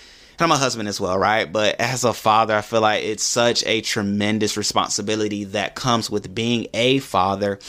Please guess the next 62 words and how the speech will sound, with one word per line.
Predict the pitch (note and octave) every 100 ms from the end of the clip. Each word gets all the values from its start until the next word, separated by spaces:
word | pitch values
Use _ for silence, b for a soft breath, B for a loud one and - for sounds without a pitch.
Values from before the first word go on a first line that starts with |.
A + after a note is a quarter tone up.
| B B
And | - A2+
so, | A#2+ A2+ A2+
you | C3+
know, | C#3+ A#2+
we're | B2
gonna | C3+ C3+
talk | - E3+
about | C3+ G2+ G2
those | F#2+ G2+
things, | G#2 G#2 G2
because | G2+ - G2+ F#2+ G2
the | G#2
things | B2+ B2+
that | A#2 G#2 A#2
you | B2
do | A2+ A2 -
as | G#2+ A2+ -
a | G#2+
parent, | G#2 G2+ G2 F#2+
the |
things | - D3+
that | C#3+
you | C3+ C3
do | A#2
even | B2+ B2+
as | A2+ G#2+
a | G#2
spouse, | - G2+ G2+ F#2+ -
as | C#3 D#3
a | A2
parent, | - A2+ G2 F#2+ - B B
will | - A#2
leave | A2+ G2+
marks | A2+ A2+ A#2 -
on | G#2+
your | G#2+
children's | G2+ - B2+ A#2 G#2+ G#2
life | G2+ G2 G2+
that | E2 C#2+
will | G#2
then | A2 A2+ A2
leave | G#2 G#2
marks | G2+ G2+ -
on | - G2+ G2+
their | A2+ C#3
lives, | A#2+ F#2+ F2+ G2+
which | - G2 -
essentially | F#2+ - C#3 A#2+ G#2+
is | - G#2 G#2 -
legacy. | - G#2 G#2 F#2+ - F#2 B B -
And | C3+
so | G#3
we'll | A#3
talk | G#3+ F#3+
about | F#3 D#3
those | D3 D3
things. | C#3 C3 D3
We'll | D#3+
have | E3 B2+ A#2
fun | B2 G2+
with | A2 D#3
it, | F3 D#3